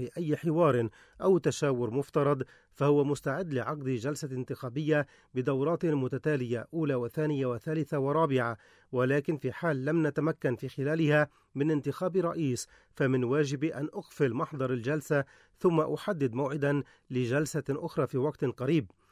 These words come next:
ونبه الرئيس بري إلى أن إبقاء الجلسة مفتوحة من شأنه أن يشكل مخاطرة كبيرة، لأنه يعطل الدور التشريعي للمجلس النيابي،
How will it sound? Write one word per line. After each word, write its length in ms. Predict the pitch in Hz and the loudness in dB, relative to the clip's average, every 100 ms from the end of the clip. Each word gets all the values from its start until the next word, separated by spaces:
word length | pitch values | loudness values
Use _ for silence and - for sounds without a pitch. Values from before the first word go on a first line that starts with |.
| _ - | _ -8
ونبه 380 | 107 139 143 127 | -4 -4 -2 -2
الرئيس 360 | 127 127 147 | -4 -6 -8
بري 360 | 143 180 135 117 - _ - | -2 0 0 -2 -4 _ -8
إلى 240 | 147 143 | -2 -2
أن 120 | 135 143 | -2 -4
إبقاء 380 | - - 165 | -6 -6 -6
الجلسة 400 | 143 123 151 - | -6 -6 -6 -6
مفتوحة 420 | 123 120 - 160 151 | -8 -8 -6 -4 -4
من 120 | 123 | -4
شأنه 400 | - 165 160 143 - - - 147 | -4 -2 2 0 -2 -20 -8 -2
أن 140 | 143 | -2
يشكل 320 | 131 190 - | -2 -4 -4
مخاطرة 540 | 151 127 - 160 147 123 | -2 -2 -2 -2 -2 -2
كبيرة، 480 | 135 131 151 131 - _ _ | -4 -2 0 0 -2 _ _
لأنه 380 | 135 123 156 139 | -8 -4 -2 -2
يعطل 420 | 131 127 170 147 | -2 -2 -2 -2
الدور 280 | 131 147 156 | -2 0 -2
التشريعي 540 | 127 127 - 131 135 | -2 -6 -6 -6 -4
للمجلس 560 | 147 127 131 139 143 - | -2 0 -2 -2 -4 -4
النيابي، 500 | 135 120 123 156 147 | -4 -2 0 0 0